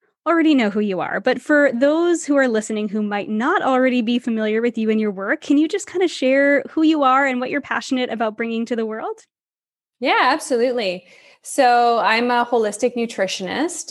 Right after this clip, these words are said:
Speaker 2: and, uh, I'm also a cookbook author. I have three,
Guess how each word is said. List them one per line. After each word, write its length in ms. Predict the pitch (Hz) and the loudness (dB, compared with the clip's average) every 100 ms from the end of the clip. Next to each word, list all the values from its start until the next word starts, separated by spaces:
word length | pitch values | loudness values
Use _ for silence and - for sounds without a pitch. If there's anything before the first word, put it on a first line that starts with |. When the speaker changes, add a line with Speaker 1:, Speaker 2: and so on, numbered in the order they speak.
| - | -6
Speaker 2:
and, 640 | 214 202 196 196 196 196 | -2 0 0 -2 -4 -2
uh, 40 | 202 | 2
I'm 320 | 190 190 190 | 4 4 0
also 320 | 196 185 240 | -2 -2 -2
a 40 | 220 | -4
cookbook 480 | - 214 - 196 - | -6 -10 -8 -10 -6
author. 400 | 175 180 240 233 | -6 -4 -2 0
I 140 | 196 | 2
have 160 | 190 185 | 2 -2
three, 760 | - 202 202 202 196 202 202 | -8 -6 -4 0 0 0 -4